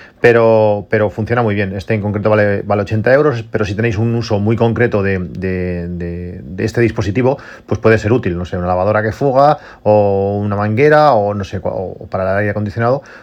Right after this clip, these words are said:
pues puede ser, puede ser una, una muy buena opción. El otro día también, eh, cosa que no suele pasar casi nunca, me ofrecieron para probar un cargador de, de Apple Watch. Es un cargador de la marca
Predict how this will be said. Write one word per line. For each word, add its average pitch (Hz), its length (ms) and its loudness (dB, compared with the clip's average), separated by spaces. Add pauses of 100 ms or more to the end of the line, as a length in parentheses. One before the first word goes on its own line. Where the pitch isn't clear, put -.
pues - 200 0
puede 113 240 2
ser, 113 280 0
puede 107 260 0
ser 107 200 -2
una, 104 260 2
una 101 200 -2
muy 110 140 2
buena 117 360 2
opción. 98 480 -4 (400)
El 120 80 2
otro 147 140 4
día 175 120 6
también, 170 560 0
eh, 107 320 0
cosa 120 200 0
que 131 80 0
no 123 60 4
suele 127 200 2
pasar 110 240 0
casi 110 200 -2
nunca, 120 400 0
me 107 240 0
ofrecieron 120 500 0
para 120 200 4
probar 127 340 2 (1040)
un 123 160 0
cargador 123 360 4
de, 117 300 0
de 104 140 2
Apple 104 180 2
Watch. 87 300 -6
Es - 100 -10
un 117 80 -2
cargador 131 340 4
de 127 60 0
la 120 80 2
marca 120 380 2